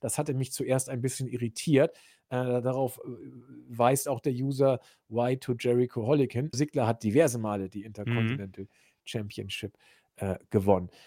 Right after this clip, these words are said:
Speaker 1: Okay. <clears throat> Äh, da ihr eh, äh, in der Ausgabe besprecht, wo Kommentare drankommen, schreibt das einfach mal hier rein, sagt der User Johannes.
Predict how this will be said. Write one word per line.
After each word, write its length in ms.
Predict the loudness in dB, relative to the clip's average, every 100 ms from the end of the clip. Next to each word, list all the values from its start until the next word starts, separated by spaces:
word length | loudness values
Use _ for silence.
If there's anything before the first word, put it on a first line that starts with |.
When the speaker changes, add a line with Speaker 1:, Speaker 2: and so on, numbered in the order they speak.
| _ _ _
Speaker 1:
Okay. 420 | 4 6 4 -2 -8 _ _ -4
<clears throat> 320 | -2 0 -2 -8 -10 0
Äh, 240 | 2 2 2
da 240 | 2 2
ihr 260 | 2 0 0
eh, 440 | -2 -2 -2 -2
äh, 300 | -6 -10 -8
in 60 | -4
der 140 | -4
Ausgabe 400 | -4 -2 0 0
besprecht, 500 | -2 -8 -4 -4 -4
wo 80 | -6
Kommentare 600 | -4 -2 0 0 0 -2
drankommen, 400 | -2 -2 -2 0
schreibt 240 | 2 2
das 100 | 2
einfach 320 | -2 -2 0
mal 160 | 2 4
hier 220 | 4 4
rein, 320 | 4 0 -2
sagt 240 | -4 -4 -2
der 100 | -2
User 580 | -2 -2 -2 0 0 -2 _ _
Johannes. 1080 | -2 6 6 6 _ _ -4 -2 0 -4 -8